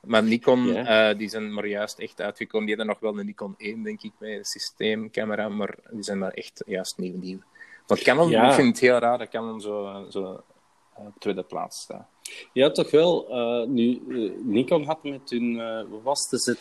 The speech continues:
Speaker 2: zeven en de Z zes, hadden die al wel, eh,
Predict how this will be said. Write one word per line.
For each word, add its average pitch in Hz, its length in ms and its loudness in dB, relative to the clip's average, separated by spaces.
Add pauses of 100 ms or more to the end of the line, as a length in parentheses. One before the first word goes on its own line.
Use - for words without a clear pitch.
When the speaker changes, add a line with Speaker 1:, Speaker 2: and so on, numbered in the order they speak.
(140)
Speaker 2:
zeven 143 320 6
en 143 140 4
de 127 100 4
Z 123 200 4
zes, - 400 2
hadden 135 240 4
die 127 160 4
al 117 120 2
wel, 120 560 4
eh, 110 60 -4